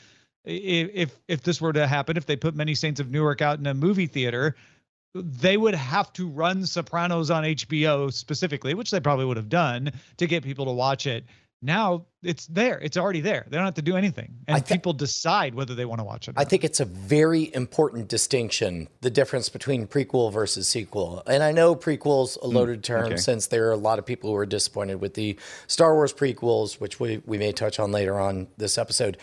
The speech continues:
Speaker 2: But, uh, the neat thing about a prequel is that you can try it as your very first taste, and it could be your entry point to a larger world. Uh, you can't do that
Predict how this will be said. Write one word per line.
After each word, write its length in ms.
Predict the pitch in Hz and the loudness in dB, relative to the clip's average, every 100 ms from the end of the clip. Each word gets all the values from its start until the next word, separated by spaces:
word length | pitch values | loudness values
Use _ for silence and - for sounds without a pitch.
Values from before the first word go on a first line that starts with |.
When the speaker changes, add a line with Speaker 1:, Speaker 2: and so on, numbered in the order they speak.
| - - - | -16 -16 -2
Speaker 2:
But, 380 | 135 131 - - | 2 2 0 0
uh, 360 | 127 117 110 - - | 4 6 6 2 -2
the 140 | 120 | 0
neat 340 | 120 156 208 | 2 0 0
thing 280 | - 139 127 - - | 0 0 0 -2 -4
about 240 | 110 117 | 0 0
a 40 | 101 | 0
prequel 600 | - 143 123 104 90 - - _ _ - | -2 -2 2 2 0 -4 -16 _ _ -4
is 120 | 139 | 0
that 160 | 139 - | 0 0
you 180 | 143 | -6
can 260 | 143 127 110 | -6 -4 -6
try 460 | - - 180 196 180 | -6 -2 0 2 2
it 320 | 104 95 - | 2 0 0
as 200 | 123 113 | 0 0
your 100 | 110 | -2
very 380 | 95 87 131 160 | -4 0 2 2
first 460 | 151 143 131 - - | 0 0 0 -2 -4
taste, 520 | - 123 85 - - - _ _ - | -2 -2 -2 -6 -8 -14 _ _ -2
and 120 | 123 | 0
it 80 | 123 | 0
could 120 | - | -2
be 60 | 123 | -4
your 200 | 123 120 - | 0 -2 0
entry 360 | 165 - 147 | 0 0 -2
point 420 | 101 107 101 92 - _ _ | 0 0 0 0 -8 _ _
to 140 | - 147 | 2 4
a 40 | |
larger 400 | 123 127 113 113 | 6 4 4 -2
world. 480 | 104 113 92 71 - - - _ _ - | 0 2 2 -2 -10 -20 -20 _ _ -2
Uh, 260 | 135 117 98 - | 2 2 0 -2
you 140 | 113 | -10
can't 500 | - - 175 185 - | -6 -2 2 2 2
do 200 | 143 143 | 0 0
that 360 | 123 110 95 | 4 4 2